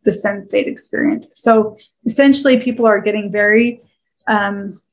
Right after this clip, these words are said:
aware of their reactions, what they're experiencing, how they experience it, and then allows people a space for choice.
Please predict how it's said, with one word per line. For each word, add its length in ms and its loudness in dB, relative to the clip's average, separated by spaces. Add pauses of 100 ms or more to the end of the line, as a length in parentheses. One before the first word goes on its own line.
(920)
aware 760 4
of 380 -4
their 180 4
reactions, 1200 4
what 300 2
they're 200 0
experiencing, 1200 2
how 280 2
they 200 4
experience 800 -2
it, 280 0 (480)
and 240 6
then 440 6 (520)
allows 920 4
people 460 2
a 80 -2
space 680 0
for 240 0
choice. 720 -4